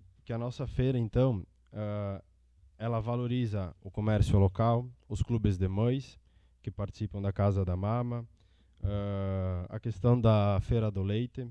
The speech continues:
que foi uma inovação, ah, a agricultura, e referencia o nosso município pra outros municípios da região, porque a gente vê muitos municípios, ah, querendo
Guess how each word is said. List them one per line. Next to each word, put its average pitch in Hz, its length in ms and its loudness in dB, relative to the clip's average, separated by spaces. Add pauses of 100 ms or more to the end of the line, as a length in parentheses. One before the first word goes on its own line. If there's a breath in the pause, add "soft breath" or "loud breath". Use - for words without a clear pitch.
(140)
que 104 80 -14
foi 104 200 -12
uma 98 160 -6
inovação, 98 640 -2 (720 soft breath)
ah, 98 680 -2
a 107 100 -4
agricultura, 117 920 4 (160)
e 123 100 6
referencia 131 640 4
o 151 40 2
nosso 139 240 0
município 135 540 -4
pra 120 220 2
outros 139 320 0
municípios 131 580 -6
da 117 140 4
região, 110 500 0 (420 soft breath)
porque 110 220 -2
a - 20 2
gente 123 260 -2
vê 131 160 0
muitos 139 760 -4
municípios, 143 920 -2
ah, 131 420 0
querendo 165 560 -2